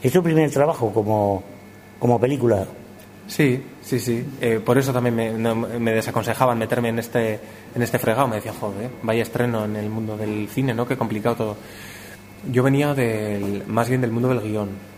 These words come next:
Speaker 2: Ya había escrito bastante. Y esta película entrañaba una dificultad y era que, eh, había que hacerla sin guión. Es decir, el guión se iba construyendo según, mm, las cosas que nos iba dando la realidad, ¿no? Entonces la realidad yo creo que fue bastante generosa en cosas.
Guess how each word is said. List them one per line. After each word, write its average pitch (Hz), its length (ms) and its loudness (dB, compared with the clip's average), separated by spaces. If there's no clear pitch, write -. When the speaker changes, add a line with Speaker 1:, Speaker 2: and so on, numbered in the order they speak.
Speaker 2:
Ya 117 80 -8
había 104 100 -4
escrito 104 260 -4
bastante. 104 340 -8
Y 110 1080 4
esta 117 220 0
película 131 480 2
entrañaba 117 440 0
una 113 260 2
dificultad 110 440 -2
y 113 60 -2
era 113 120 -2
que, 104 200 -4
eh, - 180 -10
había 110 280 -4
que 127 100 -2
hacerla 120 260 -2
sin 117 180 -4
guión. 107 240 -2
Es 110 120 -4
decir, 107 180 -4
el 104 160 -2
guión 113 240 0
se - 100 -4
iba 123 140 4
construyendo 123 600 0
según, 120 460 0
mm, 110 720 -6
las 110 120 -4
cosas 120 220 0
que 131 60 0
nos 113 120 -2
iba 120 140 4
dando 117 220 4
la 123 100 4
realidad, 104 520 -2
¿no? 117 120 -4
Entonces 123 200 2
la 117 80 4
realidad 110 340 -2
yo 127 120 2
creo 127 120 0
que 127 60 -6
fue 123 100 -2
bastante 120 260 -2
generosa 113 400 -2
en 107 60 -4
cosas. 101 440 -4